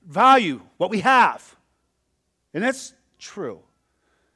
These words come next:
But I feel like the main value of that is that we may seize Christ. Like, we come face to face with your mortality, the mortality of those around you, and what we're facing, if we don't have Christ,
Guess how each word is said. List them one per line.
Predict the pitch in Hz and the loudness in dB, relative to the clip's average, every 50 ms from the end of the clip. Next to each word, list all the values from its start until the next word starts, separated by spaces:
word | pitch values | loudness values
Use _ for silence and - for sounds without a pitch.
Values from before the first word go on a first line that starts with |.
| _ _ _ _ _ _ _ _ _ _ _ _ _ | _ _ _ _ _ _ _ _ _ _ _ _ _
But | - 156 | -10 -10
I | 170 | -10
feel | - - 269 | -6 -6 -6
like | 269 247 240 240 | -6 -6 -6 -8
the | 185 156 | -12 -14
main | 139 135 143 160 180 185 196 202 185 | -14 -14 -12 -8 -8 -8 -8 -8 -10
value | 147 139 147 156 165 170 170 175 180 | -8 -8 -6 -4 -4 -4 -6 -6 -8
of | 165 175 | -10 -10
that | 180 180 185 185 - _ _ | -12 -12 -12 -14 -18 _ _
is | 135 117 139 | -16 -12 -10
that | 143 135 120 | -10 -10 -10
we | 139 139 143 | -12 -14 -12
may | 143 143 131 131 123 | -12 -12 -12 -12 -14
seize | - - 156 151 139 120 - | -16 -16 -14 -14 -16 -16 -18
Christ. | - - - 151 120 107 92 _ - - - _ _ _ _ _ _ _ _ _ _ _ _ _ _ _ _ _ _ _ _ _ _ _ _ _ _ _ _ _ _ _ _ _ _ _ | -20 -20 -20 -18 -18 -18 -20 _ -20 -20 -20 _ _ _ _ _ _ _ _ _ _ _ _ _ _ _ _ _ _ _ _ _ _ _ _ _ _ _ _ _ _ _ _ _ _ _
Like, | - 139 | -12 -10
we | 160 190 226 233 | -8 -8 -8 -8
come | - 247 254 247 220 | -6 -6 -6 -6 -6
face | - 233 233 233 226 | -4 -4 -4 -4 -4
to | - 214 185 | -6 -10 -10
face | - 220 220 220 214 - 196 | -6 -4 -4 -4 -4 -6 -10
with | 180 - | -12 -8
your | 165 170 180 196 196 | -6 -6 -4 -4 -6
mortality, | 196 196 196 185 - 185 180 180 185 196 196 196 196 196 196 202 196 _ _ _ _ | -6 -10 -12 -12 -10 -8 -6 -4 -4 -6 -6 -8 -10 -10 -10 -12 -16 _ _ _ _
the | _ 143 | _ -12
mortality | 151 156 147 - 175 180 185 190 190 196 | -12 -12 -8 -6 -4 -4 -4 -2 -4 -6
of | 175 | -6
those | 175 185 185 180 185 | -6 -8 -8 -8 -8
around | 180 170 180 180 185 185 190 190 | -8 -6 -6 -6 -6 -6 -8 -8
you, | 190 190 190 196 196 196 _ _ _ _ _ _ _ _ | -10 -10 -10 -10 -12 -16 _ _ _ _ _ _ _ _
and | 160 160 156 165 | -8 -8 -4 -2
what | 190 220 220 | -4 -2 -2
we're | 240 226 - | -2 -4 -4
facing, | - - 226 233 247 262 262 - 277 277 277 277 285 285 262 _ _ _ _ _ _ _ _ _ _ _ | -4 -2 0 0 0 0 -2 -4 -4 -4 -4 -4 -6 -8 -12 _ _ _ _ _ _ _ _ _ _ _
if | 165 160 | -10 -4
we | 175 185 | -2 -2
don't | 185 202 226 220 | 0 0 -2 0
have | 226 240 247 240 - | 0 0 -2 -2 -4
Christ, | - - 254 247 262 277 294 277 - - - _ | -4 0 2 2 2 2 0 -2 -6 -14 -18 _